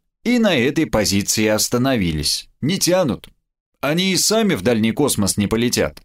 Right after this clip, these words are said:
И другим не дадут. Для таких целей нужна держава, способная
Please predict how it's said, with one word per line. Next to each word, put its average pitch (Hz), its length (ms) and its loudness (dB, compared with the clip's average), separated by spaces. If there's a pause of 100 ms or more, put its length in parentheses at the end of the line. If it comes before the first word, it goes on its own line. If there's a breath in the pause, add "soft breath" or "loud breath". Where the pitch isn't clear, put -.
(380)
И 233 160 0
другим 107 380 0
не 104 120 0
дадут. 98 460 0 (460)
Для 147 220 -2
таких 185 420 -2
целей 180 360 0
нужна 151 320 0
держава, 143 760 0 (220)
способная 160 880 0